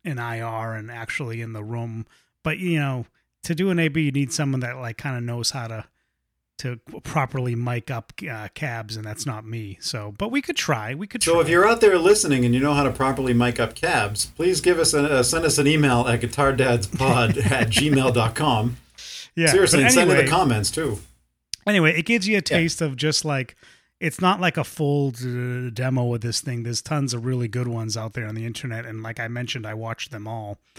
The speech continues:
Speaker 1: <laughs> before I bought this thing. <laughs> So, so there's that. But, but it, it just gives you a flavor of how I like it dialed in and what I think sounds good. Um, and I, I put it in with some drums. This is like a ba-,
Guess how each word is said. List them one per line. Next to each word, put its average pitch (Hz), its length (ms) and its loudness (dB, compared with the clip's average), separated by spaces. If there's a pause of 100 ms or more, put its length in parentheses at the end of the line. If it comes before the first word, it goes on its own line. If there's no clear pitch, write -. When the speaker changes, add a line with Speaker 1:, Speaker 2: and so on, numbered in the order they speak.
(140)
Speaker 1:
<laughs> - 280 -20
before 147 520 2
I 135 60 2
bought 127 340 -4
this - 240 0
thing. 117 440 -4
<laughs> - 360 -8
So, - 340 2 (500)
so 180 260 2
there's 139 240 2
that. 131 240 -2 (240)
But, 170 300 2
but 175 220 2
it, 254 220 -6
it 247 60 -4
just 226 180 -2
gives 190 200 2
you 170 80 4
a 139 40 0
flavor 139 440 0
of 123 80 -4
how 147 180 0
I 131 140 0
like 127 280 -4
it 117 80 -8
dialed 120 360 -6
in 123 120 -6
and 117 120 -6
what 117 100 -8
I 113 140 -6
think 117 240 -8
sounds 107 360 -8
good. 101 440 -12 (560)
Um, 110 360 -10
and 139 120 -6
I, 127 200 -4
I 147 280 -4 (200)
put 165 160 0
it 139 140 0
in 131 160 -2
with 127 180 -6
some 135 160 -2
drums. 117 720 -6
This 151 40 -8 (100)
is 117 60 -4
like 117 120 -10
a 120 60 -12
ba-, 123 240 -10